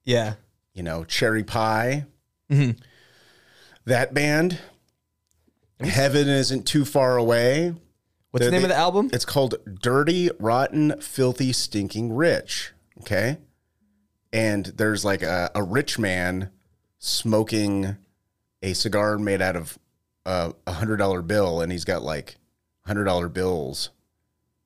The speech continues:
Speaker 2: coming out of his hair for some reason. But that guy's face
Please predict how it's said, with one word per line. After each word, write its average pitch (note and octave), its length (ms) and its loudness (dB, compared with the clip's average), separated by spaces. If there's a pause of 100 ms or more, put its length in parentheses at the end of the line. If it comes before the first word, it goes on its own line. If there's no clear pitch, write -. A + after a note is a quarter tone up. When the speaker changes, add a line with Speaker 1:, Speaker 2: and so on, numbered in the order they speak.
Speaker 2:
coming G2 240 -4
out F2+ 120 -2
of E2 40 -6
his D2+ 120 -6
hair A2+ 380 0
for D#3 160 -2
some D#3+ 220 0
reason. F#3 520 0 (300)
But B2+ 120 0
that C3 160 0
guy's D#3 260 2
face B2 760 0